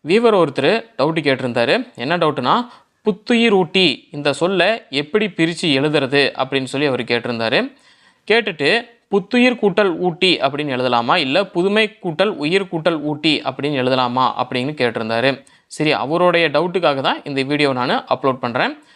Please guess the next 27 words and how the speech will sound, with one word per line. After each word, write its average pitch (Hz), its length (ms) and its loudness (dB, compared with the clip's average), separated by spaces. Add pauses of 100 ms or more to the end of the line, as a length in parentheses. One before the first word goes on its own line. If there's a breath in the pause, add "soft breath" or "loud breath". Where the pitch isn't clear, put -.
(200 soft breath)
உங்களுக்கும் 220 680 2
ஏதாவது 151 420 0
டவுட்ஸ் 160 220 -4
இருந்துச்சு 147 380 -2
அப்படின்னா, 135 460 -2
நீங்க 127 300 -4
என்கிட்ட 123 220 -4
கேட்கலாம். 123 540 -2
நான் 127 200 -4
உங்க 127 140 -4
டவுட்ஸுக்கு 147 640 -2
தனியா 143 320 0
இந்த 143 180 -2
மாதிரி 131 260 0
ஒரு 123 200 -2
வீடியோவை 127 460 0 (220 soft breath)
அப்லோட் 120 260 -2
பண்ணுவேன். 120 440 -4 (220 soft breath)
சரி, 139 220 0
இப்ப 135 160 -2
நம்ம 143 300 -2
அவர் 123 240 0
கேட்ட 135 260 -2
டவுட் 127 240 -4
என்ன 127 420 -2
அப்படிங்கிறத 117 400 -4
அவருக்கு 117 460 -2